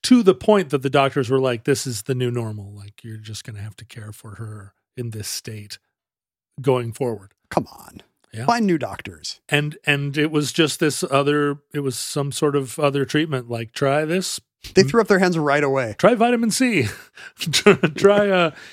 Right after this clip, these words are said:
Speaker 1: has she ever seen The Simpsons? And she's been, uh, just completely fine and normal ever since. And I think it was something like a, a,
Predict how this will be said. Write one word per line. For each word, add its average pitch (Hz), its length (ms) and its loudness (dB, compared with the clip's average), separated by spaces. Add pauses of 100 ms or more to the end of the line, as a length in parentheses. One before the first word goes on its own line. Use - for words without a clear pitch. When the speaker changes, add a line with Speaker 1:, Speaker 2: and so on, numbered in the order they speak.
(160)
Speaker 1:
has 165 160 6
she 170 80 6
ever 175 140 4
seen 190 160 4
The 156 60 0
Simpsons? 202 520 2 (560)
And 180 420 4
she's 202 320 2
been, 202 720 4 (520)
uh, 180 1160 0
just 175 460 0
completely 208 640 2 (520)
fine 208 200 6
and 202 120 2
normal 190 260 2
ever 175 140 2
since. 190 320 -2 (280)
And 165 100 2
I 175 60 4
think 233 240 -2
it 175 120 0
was 196 480 2 (420)
something 151 580 -2
like 123 220 -4
a, 113 260 -6 (200)
a, 113 100 -14